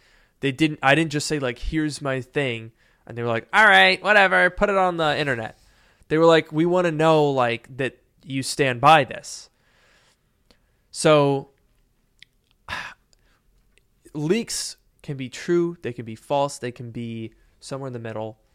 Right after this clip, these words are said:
But the people, unless you're talking about some random,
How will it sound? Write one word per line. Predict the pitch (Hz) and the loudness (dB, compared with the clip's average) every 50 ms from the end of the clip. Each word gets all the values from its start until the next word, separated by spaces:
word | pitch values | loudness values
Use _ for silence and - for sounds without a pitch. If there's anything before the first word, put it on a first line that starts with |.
| _ _ _ _ _ _ _ _ _ | _ _ _ _ _ _ _ _ _
But | - 127 117 - - _ _ - | -2 0 0 -2 -4 _ _ -12
the | 127 123 120 | -12 -10 -10
people, | - - - - 185 196 202 - 196 190 185 180 175 165 - _ _ _ _ _ _ _ _ _ _ _ _ _ _ _ _ _ _ _ _ _ _ _ _ _ - | -12 -14 -12 -8 -8 -8 -6 -4 -2 0 0 0 -2 -4 -8 _ _ _ _ _ _ _ _ _ _ _ _ _ _ _ _ _ _ _ _ _ _ _ _ _ -6
unless | 151 165 214 226 214 | -2 -2 -2 -2 -2
you're | 240 214 | -4 -6
talking | - 233 220 | -4 -4 -4
about | 202 190 180 - | -2 -4 -4 -4
some | 190 170 147 123 120 117 | -6 -8 -8 -10 -6 -4
random, | 135 147 165 180 185 185 180 180 170 165 165 165 | -2 -2 0 0 -2 -2 -2 -4 -6 -6 -10 -12